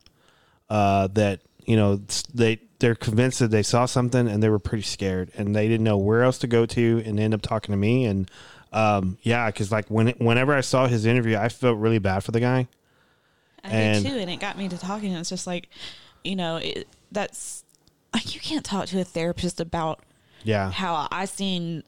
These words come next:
Speaker 2: a Bigfoot, or I seen this, I seen a fucking ghost or whatever, and it's like, "Oh, it's a manifest." They're not gonna know how to help you, and just, like,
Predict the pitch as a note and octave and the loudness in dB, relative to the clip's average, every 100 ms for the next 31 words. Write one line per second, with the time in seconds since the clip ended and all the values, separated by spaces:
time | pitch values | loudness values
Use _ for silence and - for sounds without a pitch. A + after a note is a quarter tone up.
0 | _ - F3+ E3+ D#3 - D#3+ C#3 B2 C#3 | _ -10 -6 -6 -6 -4 -2 -2 -2 -2
1 | D#3+ F#3 - F#3 F3 E3+ - - _ _ | -4 -6 -8 -6 -6 -8 -10 -18 _ _
2 | - F#3+ - - G3+ - F3+ F#3+ F3 D#3+ | -12 -10 -10 -10 -10 -10 -8 -6 -6 -8
3 | D3 - D#3+ D#3+ D#3 D#3+ D#3 D3+ D#3+ E3+ | -10 -14 -10 -8 -6 -4 -4 -6 -8 -10
4 | D#3+ G#3+ A3+ G#3+ G3+ F#3+ G3 F#3+ G3 F#3+ | -10 -4 -2 -2 -4 -6 -4 -6 -8 -10
5 | - _ G3 A3+ C4+ C#4 A3 A#3+ A#3 F#3+ | -10 _ -2 0 0 -4 -4 -4 -4 -4
6 | G3 G3 E3+ D3+ C#3 F#3 - C3 A#2+ B2+ | -4 -6 -8 -8 -8 -10 -10 -8 -4 -4
7 | B2+ D3+ - D#3 | -4 -8 -6 -8